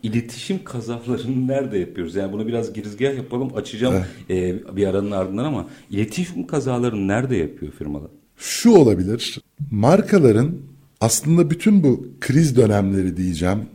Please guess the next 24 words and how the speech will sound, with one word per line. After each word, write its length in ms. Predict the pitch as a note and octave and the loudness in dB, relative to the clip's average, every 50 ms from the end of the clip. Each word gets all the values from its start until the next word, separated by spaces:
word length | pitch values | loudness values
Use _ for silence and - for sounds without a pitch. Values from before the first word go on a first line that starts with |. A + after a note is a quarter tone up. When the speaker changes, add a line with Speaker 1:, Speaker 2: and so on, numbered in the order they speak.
| - _ _ - F2+ | -20 _ _ -10 -8
Speaker 2:
ya 140 | F2+ F2+ F2+ | -6 -4 -2
da 240 | F#2+ F#2+ F2 - | -2 -4 -4 -6
bu 140 | F#2 F2+ - | -10 -12 -10
kriz 300 | - - A2 A2 G#2+ G2 | -6 -4 -2 -2 -2 0
yönetimi 540 | F#2+ F#2+ F#2+ G2 F#2+ - - G2+ G#2 G#2+ - - - - - | 0 2 2 0 0 0 2 4 4 4 2 -2 -12 -12 -8
konusuna 420 | F#2 E2 D#2+ D#2 - E2 E2 D#2+ | -8 -6 -6 -8 -8 -10 -8 -6
giriyor 360 | D#2+ E2+ D#2 D#2+ D#2+ D#2 D#2 | -8 -6 -6 -6 -6 -6 -6
biraz 360 | E2 D2+ C#2+ C#2 D2+ D2 - | -6 -6 -6 -8 -8 -10 -8
da. 200 | E2 G2+ C#3+ F#3 G3+ - _ - | -8 -8 -8 -8 -12 -12 _ -2
Aslında 300 | B2+ C3+ - - F3+ F3 | -2 -2 0 2 2 4
her 200 | F3 G#3 G#3+ G3+ | 6 6 6 4
şeyin 380 | G#3 - F3 F3 F3+ F3+ E3+ | 4 2 4 4 4 4 4
bir 400 | D#3+ E3+ E3+ - - - - _ _ _ _ | 2 2 0 -2 -10 -12 -14 _ _ _ _
nasıl 340 | - C#3 D3+ - - D#3 C#3 C3 - - - _ _ _ _ | 0 0 0 2 2 2 2 2 -2 -8 -14 _ _ _ _
önden 500 | C3+ C#3+ D#3 D3+ D3+ D#3+ E3 E3 E3 D3 | 8 8 8 10 8 8 8 8 6 4
planlanır 580 | - C3+ D3 C#3+ C#3+ D3+ D#3 F3 G3+ A3+ A#3 F#3+ | 4 6 6 8 8 8 6 6 6 6 6 6
ya, 180 | C#3 G2 E2+ - - - - _ _ _ _ | 6 4 4 2 -4 -14 -20 _ _ _ _
bunların 380 | - F#3+ G#3+ A#3 A#3+ A#3 A3 G#3 | 2 6 8 8 8 8 8 8
da 80 | F3 C3+ | 8 6
aslında 300 | B2+ B2+ - C3 C#3+ B2+ | 6 4 4 0 2 2
önden 360 | B2 B2 B2 B2+ A#2+ A#2+ A#2+ | 2 4 4 4 4 2 2
planlanmış 640 | A#2+ A#2+ A#2 A2 A2 G#2+ G#2+ G2+ G2+ G2+ G2 - - | 2 2 4 4 4 4 4 2 2 0 0 -2 -2
olması 360 | F2+ F2+ F2 F2 E2+ - - | -2 -2 -2 -2 -4 -4 -6
gerekiyor. 540 | F2 E2+ E2+ D#2+ E2 E2 E2 - F2 E2+ | -4 -4 -2 -2 -2 -4 -4 -6 -6 -6